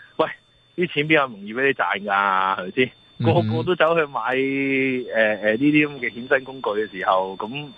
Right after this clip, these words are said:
Speaker 1: 喂，係咪都要調整下、撳下你㗎？係咪先？唔係真係你估 sell call 嗰啲人傻嘅咩？係咪先？嚇，
Speaker 2: 嗯。
Speaker 1: 特別係當，當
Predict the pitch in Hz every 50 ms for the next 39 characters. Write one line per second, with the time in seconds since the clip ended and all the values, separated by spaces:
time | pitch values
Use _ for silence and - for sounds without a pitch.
0 | - - 135 120 - - 110 107 113 107 110 127 139 135 127 117 - 127 - -
1 | 117 117 131 120 110 - - 85 92 92 95 92 98 101 98 101 101 98 98 101
2 | 104 110 113 113 117 120 107 92 92 - 127 113 104 90 87 92 90 90 87 -
3 | _ _ - - - - _ _ _ - 147 139 143 139 104 92 92 92 92 90
4 | 92 82 - - 110 120 117 127 135 - - 135 131 127 - - 147 127 123 127
5 | 127 127 120 107 110 123 110 85 80 - - 71 69 73 78 85 92 101 110 107
6 | 110 110 107 107 107 92 80 82 87 - 98 95 - - - - 90 117 113 110
7 | 104 92 101 - - 98 92 - - 120 - 120 127 120 - - 135